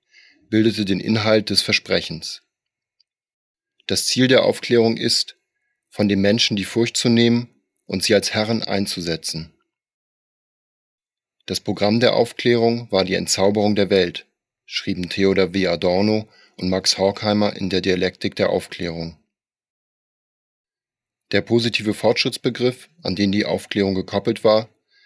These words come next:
enthielt die Überwindung alter Vorstellungen, Normen und Werte.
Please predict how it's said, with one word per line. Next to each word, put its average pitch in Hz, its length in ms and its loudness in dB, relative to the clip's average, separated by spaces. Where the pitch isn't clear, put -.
enthielt 104 380 -2
die 107 60 -2
Überwindung 104 580 2
alter 101 320 0
Vorstellungen, 113 800 0
Normen 98 420 4
und 98 180 -6
Werte. 87 420 -2